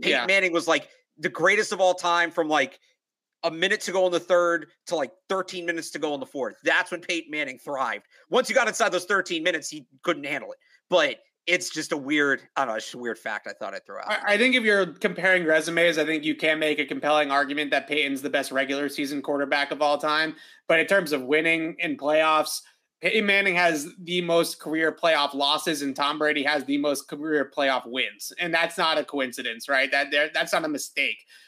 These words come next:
Speaker 2: Uh, that, that happened for a reason. All right, let's get into some of
Speaker 1: Yeah.
Speaker 2: these actual Patriots questions here. I, I wanna start with this one from Ashley, 'cause I think really the, the one that's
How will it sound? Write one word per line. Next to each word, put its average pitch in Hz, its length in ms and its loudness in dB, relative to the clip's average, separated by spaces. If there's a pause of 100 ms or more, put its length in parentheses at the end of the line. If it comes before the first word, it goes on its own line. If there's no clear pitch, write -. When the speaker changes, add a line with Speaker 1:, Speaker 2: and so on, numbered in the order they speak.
(100)
Speaker 2:
Uh, 147 160 0
that, 156 260 2
that 170 160 2
happened 147 420 0
for 139 200 0
a 131 40 -4
reason. 131 360 -4
All 139 120 2
right, 135 140 2 (400)
let's 190 180 2
get 233 140 4
into 214 180 2
some 196 160 2
of - 60 2
Speaker 1:
Yeah. 175 60 2
Speaker 2:
these 160 100 0 (100)
actual 151 320 0
Patriots 143 440 -4
questions 139 360 -4
here. 131 260 -2 (720)
I, 175 100 6
I - 20 2
wanna 220 220 2
start 226 200 4
with 196 80 2
this 190 160 0
one 190 140 2
from 165 160 -2
Ashley, 165 300 2
'cause 147 100 -2
I 160 100 2
think 262 180 0
really 196 280 4
the, 175 340 2 (140)
the 190 100 -4
one 190 220 0
that's - 460 0